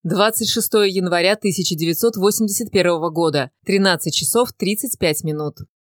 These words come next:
Командный пункт номер три системы противокосмической обороны в Хьюстоне до боли напоминал своих собратьев в Новосибирске и в Рамштайне, хотя и считался резервным в системе предупреждения о ракетном нападении.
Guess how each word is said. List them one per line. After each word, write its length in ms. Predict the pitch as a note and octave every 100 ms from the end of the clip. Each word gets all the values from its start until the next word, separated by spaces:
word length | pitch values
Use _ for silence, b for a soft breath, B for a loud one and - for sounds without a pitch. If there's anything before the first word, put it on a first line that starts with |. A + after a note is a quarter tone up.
| _ _ -
Командный 520 | G3 G3 G3 E3 F#3
пункт 360 | G3+ F#3 -
номер 300 | F#3+ F#3+ F#3
три 220 | - G#3+ A#3+
системы 480 | - G3+ G#3+ F#3
противокосмической 1000 | F3 F3+ F3+ F3 F3+ F3 F#3 - D3+ -
обороны 360 | F3 F3 F3 E3+
в 60 | -
Хьюстоне 480 | F#3+ A3+ - G3 D#3 -
до 180 | F#3 G#3+
боли 240 | G3+ A#3+
напоминал 480 | A#3+ A#3+ A3 F#3+ F3+
своих 300 | - F3+ D3+
собратьев 480 | F#3 F3 G3 F#3 F#3+ -
в 120 | G#3
Новосибирске 680 | G3+ G3 - F3+ F#3+ - B3
и 160 | - A3+
в 20 |
Рамштайне, 680 | A#3 A#3 - A3+ E3+ D3 B2 _ _
хотя 280 | A#3 A3+ A3+
и 100 | A3+
считался 500 | - A#3 G#3 - E3+
резервным 560 | D3+ D3 G3 G3+ G#3+
в 80 | G3+
системе 440 | - G3 A3+ A3+
предупреждения 720 | A3+ A#3+ A#3+ A#3+ G3+ G3+ G3+ G3+
о 120 | G3+
ракетном 460 | G3 G3 F#3 F#3
нападении. 680 | F#3 F#3 F#3+ F3 E3+ D3 C3